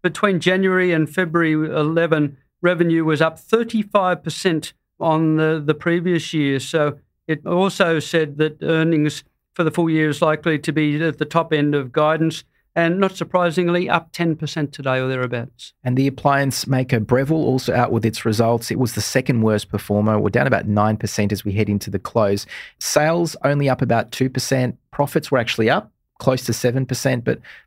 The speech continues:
Speaker 2: for the most part, it seemed to disappoint analysts. It was a bit shy of the expectations were, and also seemed a bit more pessimistic about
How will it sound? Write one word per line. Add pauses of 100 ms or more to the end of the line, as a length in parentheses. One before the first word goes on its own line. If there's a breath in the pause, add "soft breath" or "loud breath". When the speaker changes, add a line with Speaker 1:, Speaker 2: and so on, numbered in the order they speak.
Speaker 2:
for
the
most
part,
it
seemed
to
disappoint
analysts.
It
was
a
bit
shy
of (300 loud breath)
the
expectations
were,
and
also
seemed
a
bit
more
pessimistic
about